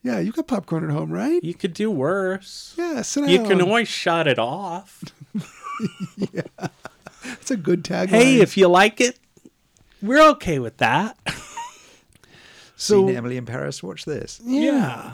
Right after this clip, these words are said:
Speaker 1: Um,
Speaker 2: Ooh.
Speaker 1: so, so we're, we're going to, uh, we're gonna skip next week. Jolion's got, uh, a Comic-Con to go to and make an appearance.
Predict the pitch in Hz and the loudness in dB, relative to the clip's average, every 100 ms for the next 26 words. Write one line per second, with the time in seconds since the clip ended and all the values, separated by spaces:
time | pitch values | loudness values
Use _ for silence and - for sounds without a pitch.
0 | - _ _ _ _ _ - 175 175 170 | -20 _ _ _ _ _ -8 -4 -2 -4
1 | 147 - 156 127 101 - - _ _ - | -8 -12 -12 -10 -14 -20 -20 _ _ -12
2 | - 220 226 190 190 202 190 214 214 196 | -4 -2 -2 -6 -14 -12 -6 -2 -2 0
3 | 202 185 175 175 185 202 196 - 190 175 | -2 -2 -2 -2 0 -2 -2 -4 -2 0
4 | 165 156 151 147 143 156 160 185 - 247 | 0 -2 -4 -8 -8 -8 -4 -4 -4 -6
5 | - 233 - 190 180 180 - 165 180 185 | -4 -6 -4 -2 -2 -2 -6 -2 -2 -2
6 | 160 175 156 165 156 151 - - - 185 | -2 -4 -4 -4 -4 -6 -10 -16 -8 -6
7 | 185 196 190 190 190 185 - 196 202 - | -4 -4 -4 -4 -2 -2 -2 -2 -4 -8
8 | _ _ _ - _ 156 151 156 175 175 | _ _ _ -20 _ -6 -4 -2 -2 -2
9 | 170 214 - - - | -2 -4 -6 -10 -12